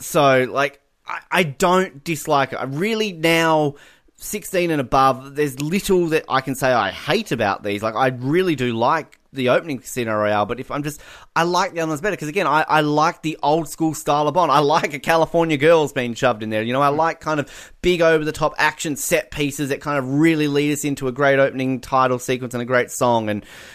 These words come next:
I see what they do with Casino Royale. I get it's a different movie, I get it's the reboot, but if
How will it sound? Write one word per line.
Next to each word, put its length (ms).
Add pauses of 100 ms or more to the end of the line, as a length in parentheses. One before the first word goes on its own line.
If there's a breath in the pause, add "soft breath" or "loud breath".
(240 loud breath)
I 140
see 420
what 220
they 120
do 200
with 120
Casino 320
Royale. 260
I 140
get 320
it's 140
a 40
different 320
movie, 220
I 120
get 280
it's 140
the 80
reboot, 560
but 120
if 160